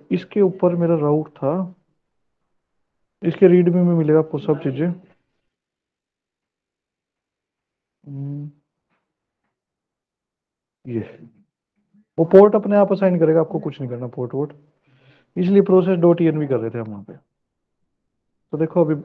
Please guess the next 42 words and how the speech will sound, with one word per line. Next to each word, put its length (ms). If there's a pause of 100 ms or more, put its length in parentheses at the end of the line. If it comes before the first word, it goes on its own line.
(140)
empty 300
आ 100
गया, 140
क्यों? 200
मेरे 120
पास 160
कुछ 220
है 80
ही 60
नहीं। 420 (1300)
तो 40
अब 100
थोड़ी 160
सी 80
configuration 540
मार 200
देते 220
Paytm 340
वगैरह 240
की। 80 (2000)
ये 140
ई 100
एन 140
वी 120
की 120
जो 140 (100)
file 280
है, 140 (840)
इसका 220
सारा 320
data 240
आपको 200
वहाँ 180
पे 120
रखना 260
है। 380
अब 160
data 260
कहाँ 160
पे 100
रखना 240
है, 100